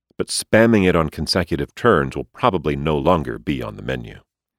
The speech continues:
There are also a handful of buffs, the first of which is Marked Accounts. It's a card we know, coming from Cyber Exodus, an N B N asset with a res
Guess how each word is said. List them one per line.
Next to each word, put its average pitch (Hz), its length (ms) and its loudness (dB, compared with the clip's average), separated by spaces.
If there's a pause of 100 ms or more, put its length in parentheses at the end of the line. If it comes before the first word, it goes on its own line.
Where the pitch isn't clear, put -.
(1800)
There 101 120 4
are 123 60 10
also 120 280 6
a 92 40 6
handful 104 480 2
of 71 160 -6
buffs, - 540 0 (460)
the 110 80 -8
first - 320 0
of 78 120 -2
which 71 380 -4 (380)
is 123 400 4
Marked 165 280 -2
Accounts. - 640 -8 (380)
It's - 240 -8
a - 40 -10
card 101 260 4
we 110 180 4
know, 57 280 -2 (420)
coming 78 220 -4
from 64 180 -10
Cyber 78 420 -2
Exodus, - 580 -8 (480)
an 64 200 -10
N 90 180 0
B 87 180 0
N 80 220 0
asset 90 500 0
with 80 140 -6
a 65 60 -6
res 78 500 0